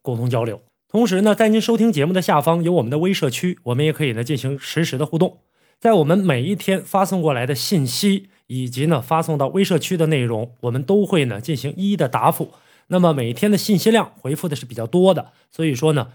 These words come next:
希望大家能够耐心等候。可以保证大家一点的就是我们的信息内容啊，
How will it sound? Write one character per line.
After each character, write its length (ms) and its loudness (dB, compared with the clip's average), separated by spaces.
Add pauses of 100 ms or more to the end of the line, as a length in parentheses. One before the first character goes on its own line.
希 200 -6
望 120 0
大 160 0
家 140 -2
能 160 -6
够 100 -2
耐 160 2
心 180 -4
等 160 -6
候。 360 -2 (180)
可 140 -2
以 100 4
保 240 2
证 160 0
大 140 2
家 160 0
一 120 0
点 220 -6
的 80 -6
就 140 -2
是 160 -8
我 120 -6
们 160 -6
的 220 0
信 300 0
息 180 -2
内 160 4
容 380 -4 (240)
啊， 120 -2